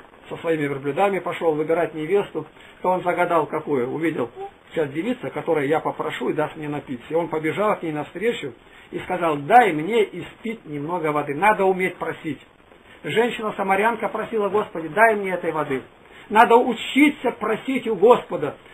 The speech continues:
«Дай мне Духа Святого, Господи. Развяжи мой язык».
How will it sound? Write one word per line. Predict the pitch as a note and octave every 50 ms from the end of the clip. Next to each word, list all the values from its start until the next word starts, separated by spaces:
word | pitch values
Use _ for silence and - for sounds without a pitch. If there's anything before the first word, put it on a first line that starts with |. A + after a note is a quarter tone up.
| - - -
«Дай | G#3+ - D4 C#4 B3
мне | A#3 A#3+ A#3
Духа | G#3 B3+ - - G3
Святого, | - - F#3+ F3+ G3+ G3 F3+ D#3+ D#3
Господи. | D#3 G#3+ A3 - - - D3 C3 C3 B2+ - - - _ _ - - -
Развяжи | A3 A3 C4+ C4+ G3+ C4+ D#4 C4 B3 E4 F4
мой | E4+ E4 D#4+ D4+
язык». | C4+ C#4+ C#4+ G#3 A3 B3+ G3+ - -